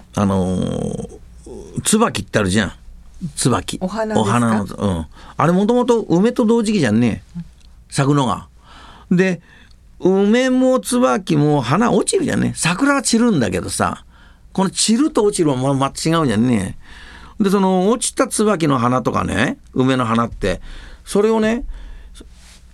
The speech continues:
Speaker 1: いつ拾うかって、拾う、拾うし、う、うまく説明できる。例えばね、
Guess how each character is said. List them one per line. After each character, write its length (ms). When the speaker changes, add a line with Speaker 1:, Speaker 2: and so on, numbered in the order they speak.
Speaker 1:
い 160
つ 220
拾 200
う 160
か 100
っ 60
て、 80
拾 180
う、 360
拾 380
う 180
し、 280
う、 60
う 320
ま 100
く 80
説 220
明 60
で 140
き 40
る。 400
例 80
え 40
ば 80
ね、 220